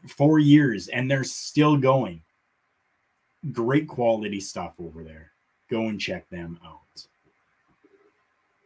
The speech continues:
Some not so great quality stuff.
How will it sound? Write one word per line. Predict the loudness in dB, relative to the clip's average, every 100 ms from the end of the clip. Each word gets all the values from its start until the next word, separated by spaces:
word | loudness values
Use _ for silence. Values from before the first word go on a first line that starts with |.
| _ _ _ _ _ _ _ -20 _ _ _ _ _ _ _
Some | -8 -2 2
not | 2 2
so | 4
great | 4 4 2
quality | 0 -2 -2 -8
stuff. | -10 -12 -16